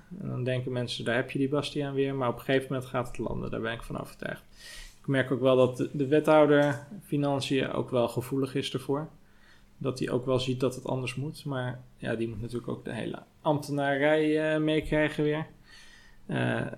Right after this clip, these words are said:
dus het gaat wat langer duren, maar ik, volgens mij gaat er wel iets, eh, veranderen op dat gebied.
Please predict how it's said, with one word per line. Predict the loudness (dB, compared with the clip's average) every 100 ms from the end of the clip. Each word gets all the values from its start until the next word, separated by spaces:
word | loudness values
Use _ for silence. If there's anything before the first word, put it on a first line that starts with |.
| -10 -10 0
dus | 4 4 6
het | 6 6
gaat | 8 6
wat | 8 6
langer | 4 4
duren, | 4 2 0 -4
maar | -4 -4 -8 -14 -16 -14 -14 -12
ik, | -12 -4
volgens | -2 -2
mij | -2 -2
gaat | -2 0
er | 0
wel | 0
iets, | -2 -4 -8
eh, | -10
veranderen | -8 -8 -8 -10 -8
op |
dat | -10 -10
gebied. | -10 -12 -12 -18